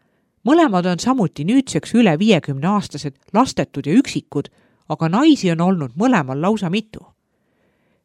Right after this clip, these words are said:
Teie siis nüüd tahate mulle väita, et teie olete oma elumõtte leidnud ja mina ei ole." Sellega teema ammendub selleks korraks, aga paari nädala pärast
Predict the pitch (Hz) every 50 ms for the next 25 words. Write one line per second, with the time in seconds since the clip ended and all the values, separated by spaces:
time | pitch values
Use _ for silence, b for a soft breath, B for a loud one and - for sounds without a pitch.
0 | _ _ - 294 339 370 349 277 202 185 - 196 196 185 - 202 180 - - 226
1 | 220 208 185 - 170 165 208 294 311 269 147 131 135 139 185 214 220 214 _ _
2 | - - - - _ _ _ _ _ _ _ _ _ _ _ _ _ - - 165
3 | - - 269 302 320 294 247 196 185 175 156 - - 196 254 269 240 208 247 262
4 | 247 175 151 147 - - - 151 190 254 262 220 143 - 139 135 - - _ _
5 | _ - 160 156 160 240 294 262 170 123 113 113 120 131 131 220 220 123 101 -
6 | - - _ _ _ _ _ _ _ _ _ _ _ _ _ _ _ _ _ _
7 | _ _ _ _ _ _ _ _ _ _ _ _ _ _ _ _ _ _ _ _
8 | _ _ _ _ _ _ _ _ - - - 302 320 330 320 233 190 180 - 277
9 | 294 269 196 175 190 190 165 151 135 123 123 120 - - - _ _ _ - -
10 | 220 190 156 98 - - - - 135 131 123 120 104 - - - - - _ _
11 | _ _ _ _ _ _ _ _ _ _ _ - 190 190 - 196 190 - 302 302
12 | 254 170 147 165 208 220 226 208 190 180 180 190 185 190 180 - -